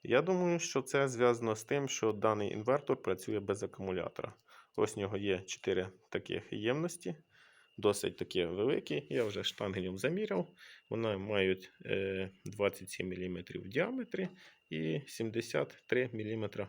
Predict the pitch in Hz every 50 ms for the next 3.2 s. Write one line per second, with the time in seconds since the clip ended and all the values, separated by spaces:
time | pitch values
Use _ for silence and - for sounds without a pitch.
0 | - - 95 98 - - - - - - - - 92 92 - _ _ - - -
1 | _ _ - - - - _ _ _ _ _ _ _ _ _ - - - - -
2 | - - _ _ - - - 120 117 104 98 - - - - - - - 110 101
3 | 95 92 - 92